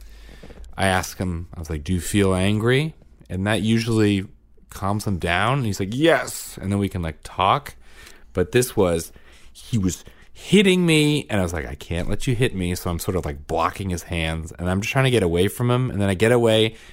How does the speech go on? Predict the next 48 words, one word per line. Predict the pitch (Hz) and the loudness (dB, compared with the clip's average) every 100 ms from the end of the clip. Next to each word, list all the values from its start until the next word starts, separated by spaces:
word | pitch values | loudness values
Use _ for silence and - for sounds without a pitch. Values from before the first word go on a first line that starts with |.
| - - | -16 -2
and | 95 | 0
then | 95 | 4
he'll | 113 | 4
just, | 110 107 - | 2 0 0
like, | 90 - _ _ _ - - | 0 -2 _ _ _ -20 -10
tip | - 143 139 | 0 2 4
over | 123 107 | 2 0
the | - | -4
trash | - 110 107 104 - | 2 4 4 2 -4
can. | 82 67 64 76 - _ - - - | -4 -4 -4 -10 -16 _ -20 -20 -20
So | - 98 | -2 2
I | |
had | 107 95 | 2 2
to | |
grab | 101 104 113 117 | 4 6 6 6
him. | 113 107 107 101 - 117 | 4 4 2 -2 -4 -2
I | - | 0
was | 92 | 0
like, | 92 | 2
"You | 120 | 4
need | 151 | 6
alone | 139 113 117 120 | 6 6 6 6
time." | 110 101 90 90 | 4 4 4 0
And | - | 0
I | 92 | -2
put | 92 120 | 2 2
him | 120 123 | 4 4
in | 113 | 2
his | 98 | 2
room, | 98 104 101 | 2 2 2
and | 92 | 0
I | |
close | - 104 90 | 0 0 0
the | 90 | 0
door. | 98 95 87 - | 4 4 2 0
And | 101 | 2
then | 117 | 4
he | 117 | 2
starts | - 107 | 0 -2
destroying | - 95 - - - 98 107 110 104 | -2 -6 -4 -6 0 4 6 4 0
things | - 95 90 | 0 -2 -2
in | - | -4
the | 82 | 0
room, | 98 92 | 2 2
and | 85 | 0
I | |
go | 80 90 90 | -2 -2 0
in, | 87 | 0